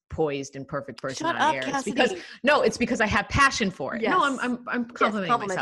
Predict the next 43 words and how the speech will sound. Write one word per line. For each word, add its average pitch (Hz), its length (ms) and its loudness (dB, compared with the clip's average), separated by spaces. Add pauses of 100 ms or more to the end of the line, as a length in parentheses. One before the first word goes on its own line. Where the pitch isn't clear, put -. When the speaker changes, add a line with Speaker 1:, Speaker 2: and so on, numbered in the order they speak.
Speaker 1:
myself. - 20 -12
Speaker 2:
yourself. - 260 -16 (340)
Speaker 1:
Um, 180 500 4 (260)
and 190 320 2
I 185 100 2
think 180 280 -2 (160)
people 180 300 -2
can 165 180 -4
see 170 300 -2
and 156 60 -2
appreciate 151 500 -4
that 143 140 -2
I'm 139 200 -4
a 131 40 -8
fan 127 520 -4
and, 131 480 -10
you 160 140 -8
know, 127 100 -4
I 120 100 -4
love 127 200 -6
the 143 80 -8
game 127 420 -8
and, 123 360 -12
you 151 100 -12
know, 117 160 -8
I 127 40 -8
know 135 180 -4
the 127 80 -12
game 123 500 -12
in 135 320 -12 (240)
that 143 260 -4
regard. 123 260 -8 (600)
Um, 147 480 -2 (1400)
so 196 640 4 (720)
I 233 140 4
just, 277 320 -2 (500)
um, 220 220 2
uh, 147 160 -2
the, 196 400 -2
the 214 120 2
hardest 277 440 2
thing 185 360 2
w-, 165 240 -2